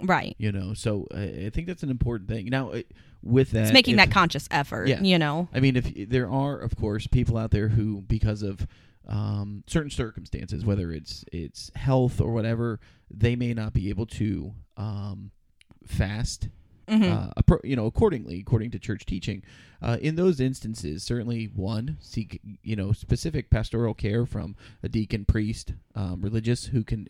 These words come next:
Speaker 2: can help you with that. But there are other ways to fast, you know,
Speaker 1: Right.
Speaker 2: things that we can, quote unquote, give up.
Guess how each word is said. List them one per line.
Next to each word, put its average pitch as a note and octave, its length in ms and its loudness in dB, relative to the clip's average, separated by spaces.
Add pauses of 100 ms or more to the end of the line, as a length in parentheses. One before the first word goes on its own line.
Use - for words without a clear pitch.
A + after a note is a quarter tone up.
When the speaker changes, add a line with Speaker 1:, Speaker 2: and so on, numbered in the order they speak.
Speaker 2:
can G#2 120 -2
help G#2+ 220 -2
you C3+ 80 -2
with D3 120 -4
that. E3 220 -4 (380)
But A#3+ 140 6
there B2+ 180 2
are A2 160 -2
other A2+ 220 -4
ways G#2 340 -4
to - 240 -6
fast, - 520 -8 (120)
you - 80 -2
know, F#3+ 60 4
Speaker 1:
Right. D#3+ 180 6
Speaker 2:
things A#2 240 0
that G#2+ 120 -4
we A#2 100 -4
can, A2+ 180 -10
quote A2+ 220 0
unquote, G#2+ 260 0 (140)
give A#2 180 -4
up. C#2+ 260 -6